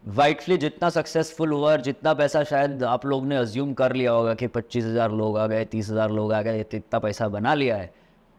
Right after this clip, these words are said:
मैंने शायद उतना ही पैसा मेरी पास्ट लाइफ में in terms of my journey में already डाल चुका हूँ ये इंडस्ट्री में।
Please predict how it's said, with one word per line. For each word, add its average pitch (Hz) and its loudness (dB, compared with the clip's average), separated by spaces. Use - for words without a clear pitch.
मैंने 139 0
शायद 147 2
उतना 131 -2
ही 147 2
पैसा 135 0
मेरी 131 0
पास्ट 127 0
लाइफ 123 -2
में 131 -2
in 123 -2
terms 127 0
of 131 -2
my 127 0
journey 110 -2
में 135 0
already 127 -2
डाल 117 2
चुका 120 -4
हूँ 104 -4
ये 104 -2
इंडस्ट्री 92 -6
में। 78 -8